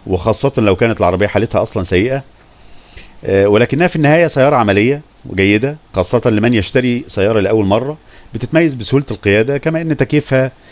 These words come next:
آه، جيد جدًا، إضاءتها جيدة، وبتتمتع، آه، باتساع ورحابة.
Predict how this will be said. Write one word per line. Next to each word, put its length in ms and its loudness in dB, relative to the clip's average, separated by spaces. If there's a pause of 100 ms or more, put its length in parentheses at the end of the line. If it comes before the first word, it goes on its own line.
(220)
آه، 100 -4
جيد 200 2
جدًا، 380 -2 (360)
إضاءتها 420 0
جيدة، 460 2 (400)
وبتتمتع، 640 -2
آه، 240 -2
باتساع 440 -2
ورحابة. 480 -2